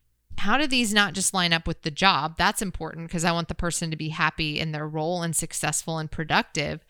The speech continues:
But how does it match with me?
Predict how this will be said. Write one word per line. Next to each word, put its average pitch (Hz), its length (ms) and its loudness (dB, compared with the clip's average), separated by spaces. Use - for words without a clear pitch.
But 175 300 4
how 214 200 0
does 240 140 2
it - 260 -6
match 185 380 0
with 170 200 -8
me? 208 520 -2